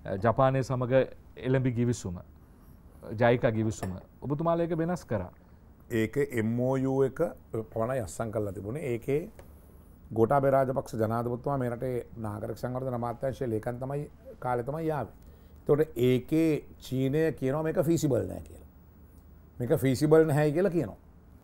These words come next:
Speaker 2: පහුගිය ආණ්ඩුව ආපු ගමන් ෆීසිබල් කියලා එක අත්සන් කරනවා. එතකොට අපි චීන ආණ්ඩුවෙන් අහනවා වර එක ෆීසිබල් නොවෙන්නත් වර එක ෆීසිබල් වෙන්නත් කොහොමද ඒක?
Speaker 1: චීනේද ජපානේද අහන්නේ?
Speaker 2: සමහරවිට ජපානේ.
Speaker 1: ඔව්.
Speaker 2: අපි අහනවා වරක ෆීසිබල් වෙන්නත්, වරක ෆීසිබල් නොවෙන්නත් මොකද හේතුව?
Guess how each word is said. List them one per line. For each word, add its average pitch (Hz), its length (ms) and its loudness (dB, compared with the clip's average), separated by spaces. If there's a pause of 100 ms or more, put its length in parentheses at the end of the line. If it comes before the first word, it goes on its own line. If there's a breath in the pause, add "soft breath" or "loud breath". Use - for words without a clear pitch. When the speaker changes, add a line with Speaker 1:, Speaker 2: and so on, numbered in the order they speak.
(140)
Speaker 2:
පහුගිය 170 300 12
ආණ්ඩුව 175 280 10
ආපු 131 180 10
ගමන් 143 240 2
ෆීසිබල් 156 400 4
කියලා 180 160 4
එක 175 60 0
අත්සන් 170 320 2
කරනවා. 90 240 -6 (540)
එතකොට 165 200 4
අපි 170 220 8
චීන 170 260 6
ආණ්ඩුවෙන් 151 420 6
අහනවා 117 320 2 (920)
වර 139 240 10
එක 185 120 4 (100)
ෆීසිබල් 180 460 6
නොවෙන්නත් 175 460 6
වර 156 120 6
එක 160 180 2
ෆීසිබල් 190 420 6
වෙන්නත් 226 320 12
කොහොමද 135 240 4
ඒක? 107 100 4
Speaker 1:
චීනේද 143 380 2
ජපානේද 123 460 0
අහන්නේ? 90 140 -8
Speaker 2:
සමහරවිට 135 380 6
ජපානේ. 135 360 4 (100)
Speaker 1:
ඔව්. 90 140 -12 (280)
Speaker 2:
අපි 147 160 6
අහනවා 175 260 8
වරක 170 280 10
ෆීසිබල් 196 420 8
වෙන්නත්, 143 260 4
වරක 185 280 4
ෆීසිබල් 190 320 4
නොවෙන්නත් 202 340 4
මොකද 147 180 4
හේතුව? 135 160 2